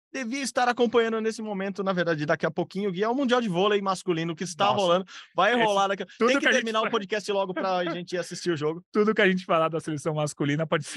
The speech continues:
Speaker 2: pode vir por água abaixo se você estiver escutando. Você vai tá escutando, com certeza, depois do Jogo do Brasil. A gente tá gravando antes do Jogo do Brasil, mas uma coisa já é certa. Se o Brasil passar, vai pegar a Argentina.
Speaker 1: É, exatamente.
Speaker 2: A Argentina meteu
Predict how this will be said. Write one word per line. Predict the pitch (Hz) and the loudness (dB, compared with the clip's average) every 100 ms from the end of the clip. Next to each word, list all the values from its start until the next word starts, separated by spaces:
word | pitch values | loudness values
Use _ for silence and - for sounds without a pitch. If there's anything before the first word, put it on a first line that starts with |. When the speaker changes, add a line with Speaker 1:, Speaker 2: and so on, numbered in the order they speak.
| 151 | -4
Speaker 2:
pode | 156 156 | -2 0
vir | 165 185 | 2 2
por | 185 | 2
água | 175 180 190 | 0 0 -2
abaixo | 165 151 165 180 | -2 -2 -2 -6
se | 180 | -8
você | 185 185 | -4 -4
estiver | 175 175 170 | -2 0 0
escutando. | 165 - 190 - 165 156 165 185 185 _ _ _ _ | 0 0 0 2 2 2 2 -2 -4 _ _ _ _
Você | - 220 | -6 -2
vai | 220 | 0
tá | 254 | 0
escutando, | 247 247 240 240 247 | -2 0 0 2 -2
com | 202 240 | -2 -2
certeza, | 254 208 214 | -2 -2 -4
depois | 226 214 226 220 | -2 -2 -2 -4
do | |
Jogo | 202 214 | -4 -2
do | 220 | -2
Brasil. | 233 220 156 | 0 0 0
A | 143 | -4
gente | 143 | -4
tá | 147 | -4
gravando | 180 180 170 202 214 | -2 -2 0 -2 -2
antes | 185 196 226 | 0 0 -2
do | 226 | -6
Jogo | 196 208 | -6 -4
do | 208 | -4
Brasil, | 233 202 160 143 | -2 -2 0 0
mas | 131 139 | 0 0
uma | 165 180 | 0 0
coisa | 190 196 | -2 -2
já | 202 | -2
é | |
certa. | 269 190 139 | -4 -6 -6
Se | 131 | -8
o | 156 | -4
Brasil | 160 170 | -4 -4
passar, | 175 160 165 | -4 -4 -4
vai | 175 | -4
pegar | 175 175 | -2 -2
a | |
Argentina. | 165 226 - 127 95 | -2 -6 -6 -8 -8
Speaker 1:
É, | - 127 | -8 -8
exatamente. | 127 120 117 127 | -6 -6 -2 -2
Speaker 2:
A | |
Argentina | 127 165 170 | -2 -2 -2
meteu | 165 175 170 | -2 -4 -6